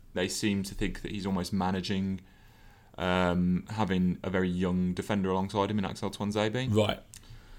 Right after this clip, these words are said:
Speaker 1: So he hasn't been at the form he was last season, but last season he had John Terry beside him.
Speaker 2: Yeah.
Speaker 1: So I'd, I'd still plump to have James Chester in a combined eleven.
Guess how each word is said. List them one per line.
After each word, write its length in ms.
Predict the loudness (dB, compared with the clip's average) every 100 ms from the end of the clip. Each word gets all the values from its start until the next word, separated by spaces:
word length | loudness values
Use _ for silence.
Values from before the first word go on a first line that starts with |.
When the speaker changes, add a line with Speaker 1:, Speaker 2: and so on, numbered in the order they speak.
| -8
Speaker 1:
So 640 | 0 6 8 8 6 2 -2
he 140 | 4
hasn't 380 | 6 6 0 2
been 360 | 4 4 2 -2
at 60 | -6
the 60 | -2
form 220 | 2 4
he 60 |
was 200 | 4 4
last 200 | 4 2
season, 300 | 2 2 0
but 120 | -2 -4 -6
last 180 | -4
season 220 | -2 -2 -2
he 20 |
had 80 | -2
John 140 | -2
Terry 280 | -2 0 0
beside 280 | -2 -8 -8
him. 160 | -10 -14 -10
Speaker 2:
Yeah. 240 | -6 -6 -8 -16 -20 -20 -20 -20 -18 -10
Speaker 1:
So 500 | 0 4 6 4 0 -10 -20 -20 -20 -20 4
I'd, 280 | 8 8 6 6
I'd 180 | 6 6
still 420 | 6 6 6 2 -4
plump 240 | -2 -2 0
to 80 |
have 180 | 2 2
James 240 | 2 -2 -2
Chester 280 | -6 -4
in 60 | -6
a 40 |
combined 300 | -4 -4 -2
eleven. 340 | -2 -2 -4